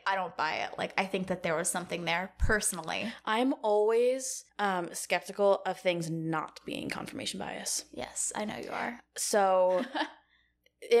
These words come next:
Speaker 2: in all likelihood, there was probably some truth to it and a little bit of confirmation bias compounding.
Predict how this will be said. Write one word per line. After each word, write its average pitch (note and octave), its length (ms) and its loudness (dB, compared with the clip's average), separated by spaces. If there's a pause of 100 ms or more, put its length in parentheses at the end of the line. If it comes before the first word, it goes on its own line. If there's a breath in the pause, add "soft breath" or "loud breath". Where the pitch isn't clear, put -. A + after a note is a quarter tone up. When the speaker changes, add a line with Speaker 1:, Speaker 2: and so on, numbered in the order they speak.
(100)
Speaker 2:
in A3+ 140 2
all G3+ 160 6
likelihood, G#3+ 560 4
there F3+ 120 4
was E3+ 140 0
probably F3+ 400 2
some F3 220 2
truth E3+ 300 -4
to G3+ 160 2
it G#3+ 260 2
and E3 240 2
a E3 60 2
little E3 220 2
bit E3+ 120 4
of E3 80 -4
confirmation D#3+ 520 -2
bias D3+ 260 0
compounding. - 560 -6